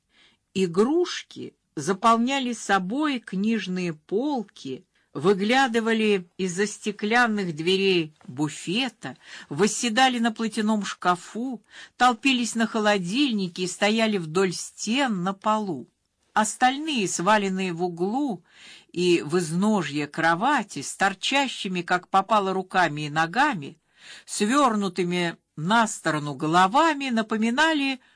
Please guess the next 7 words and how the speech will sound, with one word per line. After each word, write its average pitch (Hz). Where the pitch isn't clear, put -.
гору 294
трупов, 247
принарядившихся 180
перед 160
отправкой 156
в 170
крематорий. 156